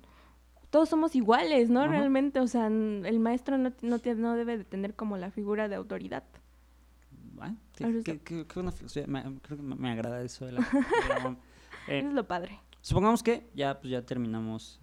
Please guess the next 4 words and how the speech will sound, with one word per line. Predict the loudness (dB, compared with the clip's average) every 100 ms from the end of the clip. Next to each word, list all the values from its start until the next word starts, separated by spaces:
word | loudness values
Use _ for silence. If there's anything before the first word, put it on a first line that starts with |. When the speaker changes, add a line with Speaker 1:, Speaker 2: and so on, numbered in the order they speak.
| -18
Speaker 2:
este, | -18 -20 -18 -14 -14 -14 -18 -20 _ _ _ _ _
de | -8
estudiar. | -8 -6 -6 -6 -8 -20 _ _ _ -20 _
Eh, | -16 -14 -14 -14 -16 -16